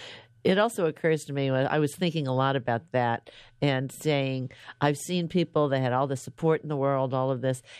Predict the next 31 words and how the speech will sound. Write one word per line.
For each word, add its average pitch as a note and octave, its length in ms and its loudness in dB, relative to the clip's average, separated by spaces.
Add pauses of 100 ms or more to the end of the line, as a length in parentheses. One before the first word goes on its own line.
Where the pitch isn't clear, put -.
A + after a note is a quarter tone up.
(140)
and C#3+ 180 0
they C#3 140 2 (200)
run F#3+ 220 2
into E3 280 -4
the C3 100 -2
first - 640 -4 (340)
problem. A2+ 600 0 (360)
Maybe B2+ 280 0
they're G2+ 180 -2
dropped D#3 400 0
by C3+ 160 0
somebody, B2 800 -2
or D#2+ 180 0
one A#2 200 0
of A2 160 -4
the G#2 240 0 (340)
investors B2 560 -2
pulls A#2+ 380 -2
out, A2+ 420 0
or A#2+ 160 2
they, E3 240 0 (320)
it F3 140 0
looks A3 240 -2
like, G3+ 160 -2
"Oh, C4 120 -4
this G#3+ 140 0
didn't G3 460 -4
quite - 260 -2
work A#3+ 220 -6
this E3 200 -4
way." G#2 300 0